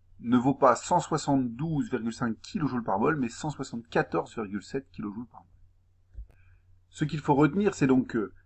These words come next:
la valeur à cinq cents Kelvin pour delta R H standard est très proche de la valeur à deux cent quatre-vingt-dix-huit Kelvin, avec une différence de l'ordre de un pour cent, et donc qu'une modification de température a eu un impact presque négligeable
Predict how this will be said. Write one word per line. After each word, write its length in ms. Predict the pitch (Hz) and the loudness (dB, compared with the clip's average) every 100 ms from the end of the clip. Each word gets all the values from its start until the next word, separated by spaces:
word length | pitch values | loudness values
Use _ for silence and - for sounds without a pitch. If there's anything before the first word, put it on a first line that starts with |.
| - | 2
la 240 | 117 175 | 8 10
valeur 340 | 190 180 165 127 | 10 10 10 8
à 80 | - | 4
cinq 160 | 151 | 0
cents 160 | - 139 | -2 0
Kelvin 380 | 131 117 117 113 | 0 0 -2 -2
pour 160 | 104 | -4
delta 240 | 101 95 104 | -4 -4 -6
R 260 | 98 95 | -4 -4
H 180 | - - | -6 -12
standard 500 | - 131 113 131 - - _ 127 | -2 2 6 4 2 -6 _ -4
est 120 | 117 | 2
très 280 | - 208 - | 6 6 6
proche 480 | - 139 - - - - - - | 2 -2 -2 -8 -12 -20 -20 0
de 100 | 120 | 6
la 160 | 120 | 6
valeur 560 | 104 120 120 131 151 - - | 8 8 8 6 2 -4 -4
à 100 | 117 | -2
deux 220 | 101 147 | 2 2
cent 140 | 131 | 2
quatre-vingt-dix-huit 540 | - - 113 104 92 90 | -4 -2 -2 -2 -6 -4
Kelvin, 440 | 120 82 92 127 143 - - | -2 -2 -4 -6 -10 -20 -20
avec 200 | 90 - | -14 -6
une 80 | 110 | -6
différence 380 | - 113 110 | -4 0 0
de 80 | 95 | 4
l'ordre 180 | 110 101 | 4 4
de 140 | 98 - | 0 2
un 120 | 151 | 4
pour 180 | 151 - | 4 -2
cent, 240 | - - - - - _ - | -6 -6 -10 -20 -20 _ 6
et 60 | 135 | 8
donc 240 | 165 143 | 8 6
qu'une 440 | - 151 143 127 127 | 4 4 4 2 4
modification 640 | 190 185 175 175 147 160 | 4 4 0 -2 0 2
de 80 | 123 | 0
température 800 | - 123 123 101 - 131 180 160 | 0 -2 0 0 2 2 2 0
a 120 | 131 117 | 0 2
eu 120 | 117 | 6
un 140 | 113 | 6
impact 500 | 120 113 139 135 - | 6 6 2 2 -6
presque 380 | - - 147 - | -8 0 0 2
négligeable 800 | 104 131 170 139 120 113 139 - | 2 4 4 2 0 -2 -4 -10